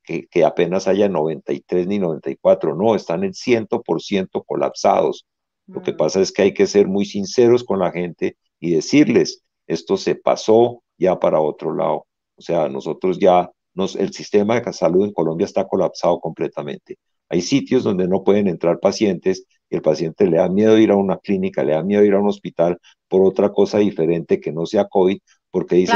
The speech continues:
Speaker 1: "No, es que
Speaker 2: Claro.
Speaker 1: voy a llegar allá y
Speaker 2: Me van
Speaker 1: salgo
Speaker 2: a
Speaker 1: con covid".
Speaker 2: contagiar,
Speaker 1: Y,
Speaker 2: claro.
Speaker 1: y tiene mucha razón. De manera que por eso es que yo digo, entre más se vacunen, más medidas sigan tomando la, las personas,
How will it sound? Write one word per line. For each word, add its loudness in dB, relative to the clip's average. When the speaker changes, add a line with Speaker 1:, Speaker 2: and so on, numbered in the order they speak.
Speaker 1:
"No, 2
es -2
que -10
Speaker 2:
Claro. 4
Speaker 1:
voy 6
a 2
llegar 4
allá 4
y 2
Speaker 2:
Me -4
van 4
Speaker 1:
salgo 0
Speaker 2:
a 2
Speaker 1:
con -4
covid". 2
Speaker 2:
contagiar, -4
Speaker 1:
Y, -8
Speaker 2:
claro. -8
Speaker 1:
y -8
tiene 0
mucha -2
razón. -4
De -10
manera -2
que 0
por -2
eso 0
es -6
que 0
yo 4
digo, 0
entre -6
más -2
se 2
vacunen, 0
más -2
medidas 2
sigan -4
tomando -4
la, 0
las -4
personas, -8